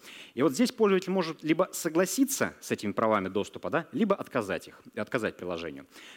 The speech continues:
Причем, обратите внимание, вот когда мы регистрируем приложение, мы назначаем ему про какие-то права доступа. И приложение может, э, запросить эти права доступа, весь список только целиком. И пользователь может весь список этот целиком либо принять,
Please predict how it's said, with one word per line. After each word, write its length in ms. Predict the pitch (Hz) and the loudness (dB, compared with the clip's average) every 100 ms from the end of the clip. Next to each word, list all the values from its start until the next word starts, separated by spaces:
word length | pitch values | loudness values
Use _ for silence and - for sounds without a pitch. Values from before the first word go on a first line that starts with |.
| - | -6
Причем, 220 | - 175 | -2 0
обратите 280 | - 180 147 | -2 -4 -2
внимание, 460 | 165 151 92 78 - | 2 2 0 -4 -10
вот 120 | - | -4
когда 200 | 135 160 | 0 2
мы 80 | 160 | 2
регистрируем 440 | 156 143 160 151 | 0 0 2 2
приложение, 480 | 147 156 165 269 127 | 2 0 2 4 4
мы 100 | 143 | 4
назначаем 400 | 131 104 165 120 | 2 0 0 0
ему 80 | 117 | 0
про 160 | 104 | -2
какие-то 220 | - 131 | -4 -6
права 240 | - 101 104 | -4 -2 -2
доступа. 480 | 92 - - - - - - - - - | -4 -6 -12 -18 -18 -20 -20 -20 -20 0
И 400 | 143 143 - - _ _ _ _ _ _ - - | 2 2 0 -18 _ _ _ _ _ _ -16 -2
приложение 440 | 123 135 233 156 | 0 2 4 4
может, 340 | 139 139 127 - | 4 2 -2 -2
э, 200 | 117 113 | -2 0
запросить 520 | 120 - 147 - 135 | 0 0 -2 -2 -4
эти 160 | 135 123 | -4 -4
права 260 | - 123 127 | -2 0 2
доступа, 320 | 254 - - | 0 -2 -2
весь 200 | 120 131 | 0 0
список 320 | - 220 - | -2 -2 0
только 200 | 156 143 | 0 0
целиком. 560 | 135 139 127 - 104 73 - _ _ _ - - - - | -2 0 -2 0 -2 -2 -14 _ _ _ -20 -20 -20 -12
И 60 | 135 | -4
пользователь 420 | 254 277 220 127 | 2 4 4 4
может 320 | 151 151 - | 4 4 0
весь 240 | 113 160 - | 0 0 0
список 360 | - - 147 | -4 -4 0
этот 180 | 139 131 | -2 0
целиком 360 | 151 147 143 123 | 0 2 4 4
либо 200 | 147 151 | 4 4
принять, 500 | - 165 226 240 | 2 2 4 2